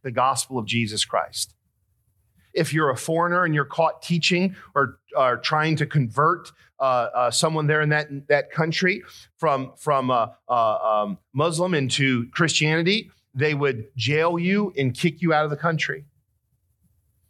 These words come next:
You could be jailed, you could be fined for simply preaching the gospel of Jesus Christ. I was in Cuba for ten days. And in Cuba, it's,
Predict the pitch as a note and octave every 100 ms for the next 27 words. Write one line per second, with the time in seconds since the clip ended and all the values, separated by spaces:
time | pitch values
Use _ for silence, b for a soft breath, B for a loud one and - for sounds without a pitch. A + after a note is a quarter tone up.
0 | b b C3+ F3+ F3+ F#3 C#3+ C#3+ G#2+ D#3
1 | F3 G3+ F3 D3 D3 B2+ A#2+ D#3 D#3+ F3
2 | G#3+ A#3 A#3+ - _ _ _ _ _ _
3 | _ _ _ _ D#3 - - G3 G3 G#3
4 | F3+ - - G#3+ F#3+ - F#3+ F#3 F3+ -
5 | _ D3+ C#3+ D3 D3+ D#3 - E3 D#3 A#2+
6 | B2 A#2 C#3 - G3 - - - - _
7 | _ _ _ _ _ _ _ _ _ _
8 | _ _ _ _ _ D3+ D3+ C3+ D3 D3
9 | G3+ F3+ B2+ - B2 D#3 D3 D#3+ D#3+ A#2+
10 | - - - _ _ _ _ _ _ _
11 | _ _ _ _ B B B D#3 C#3+ C3
12 | E3+ F3+ G#3 G#3 D#3 -